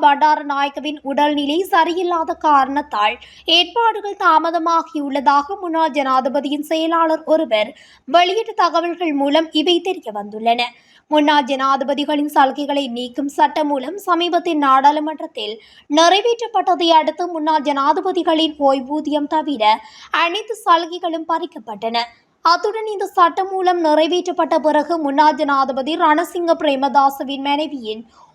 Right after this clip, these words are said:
ஓய்வூதியம் மற்றும் பிற அனைத்து சலுகைகளும் ரத்து செய்யப்பட்டுள்ளமை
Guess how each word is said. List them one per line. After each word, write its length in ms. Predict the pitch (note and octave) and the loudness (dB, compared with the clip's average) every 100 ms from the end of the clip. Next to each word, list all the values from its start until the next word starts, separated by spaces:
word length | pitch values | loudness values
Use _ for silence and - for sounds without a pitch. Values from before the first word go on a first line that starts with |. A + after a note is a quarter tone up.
| - | 2
ஓய்வூதியம் 720 | F4 F#4+ F#4 G#4+ G#4 G4 E4+ | 4 4 0 -4 -2 -2 -2
மற்றும் 260 | E4 F4 E4+ | -2 -4 -2
பிற 120 | F4 D4+ D4 | 2 2 2
அனைத்து 300 | D4 E4+ F4+ - | -4 -6 -10 0
சலுகைகளும் 600 | D4 C#4+ D4+ D4+ D4 C#4 | 0 0 -4 -2 0 2
ரத்து 220 | C4 E4 - | 0 -2 -8
செய்யப்பட்டுள்ளமை 760 | F#4 F4 F4+ E4 D4+ D4 C#4 | -4 -2 -2 -2 0 0 0